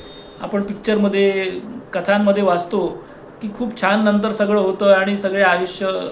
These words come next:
आरामशीर जगतात, सुखाने जगतात, पण असं नाही आहे. लग्न ही एक मोठी जबाबदारी आहे आणि ती जबाबदारी जर पार पाडायची असेल, तर आपल्या अंगात क्षमता असायला हवी. कारण जबाबदारी नुसती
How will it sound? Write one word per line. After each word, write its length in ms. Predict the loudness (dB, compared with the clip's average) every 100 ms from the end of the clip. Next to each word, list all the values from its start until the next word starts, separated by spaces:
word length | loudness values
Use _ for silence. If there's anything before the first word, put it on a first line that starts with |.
| -10 -14 -16 -16 -8
आरामशीर 420 | -2 -2 -2 -4
जगतात, 420 | -4 -4 0 0 0 -8 -18 -18 -18
सुखाने 360 | -16 -4 2 2
जगतात, 320 | 2 0 -4
पण 240 | -4 -6 -4
असं 240 | -2 -2
नाही 220 | 0 -2
आहे. 120 | -4 -10 -20 -20 -20 -20 -20 -20 -14 -6
लग्न 180 | 0
ही 240 | 2 4 2
एक 140 | 0
मोठी 280 | -4 -2 -2
जबाबदारी 480 | 0 0 2 2 2
आहे 360 | 0 -8 -14 -20 -20 -20 -20 -20 -20 -6
आणि 160 | -2 -2
ती 260 | 0 2
जबाबदारी 460 | 2 4 4 4 4
जर 160 | 2
पार 240 | 2 0 0
पाडायची 440 | 2 4 2 2
असेल, 320 | 0 0 0
तर 60 | 2
आपल्या 340 | 0 0 0
अंगात 320 | 0 0 0 -2 -4 -16 -20 -20 -20 -16
क्षमता 420 | 0 2 4 2
असायला 280 | 2 -2 -8
हवी. 180 | -12 -16 -20 -20 -20 -20 -20 -18 -4
कारण 120 | -2
जबाबदारी 640 | 0 2 4 4 4 4
नुसती 640 | 2 -2 -2 -2 -2 -2